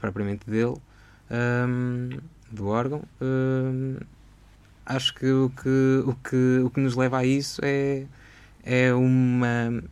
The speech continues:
desresponsabilização, por assim dizer, eh, dos outros órgãos, nomeadamente de, da, da mesa da Assembleia Magna, eh,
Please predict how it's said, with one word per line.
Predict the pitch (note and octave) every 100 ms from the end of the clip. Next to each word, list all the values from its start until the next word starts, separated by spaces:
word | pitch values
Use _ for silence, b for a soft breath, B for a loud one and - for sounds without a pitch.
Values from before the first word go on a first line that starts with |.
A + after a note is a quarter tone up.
| -
desresponsabilização, | A#2 - - C3+ C3 B2+ B2 A2+ A2 - G#2 B2 D3+ E3
por | A2
assim | G#2 G#2
dizer, | G#2 G2+ G2+ A#2 - B B B -
eh, | A2+ A2+ A2+ A#2 A2+ A2+ A2+ A2+ A2+ G#2+ G2
dos | A2 G#2+
outros | C3 A#2 G#2
órgãos, | G#2 B2+ D#3 A#2+
nomeadamente | G#2 G2 G2 G2 G2+ F#2+
de, | A2 G#2
da, | A2+ G#2+ G#2 G#2 G2+ G#2 G2+ G#2 G#2
da | G#2
mesa | G2+
da | G#2
Assembleia | A2 A2 G#2+ A2
Magna, | A#2 A#2+ B2+ C#3+ - B B B
eh, | - A#2+ B2 B2 B2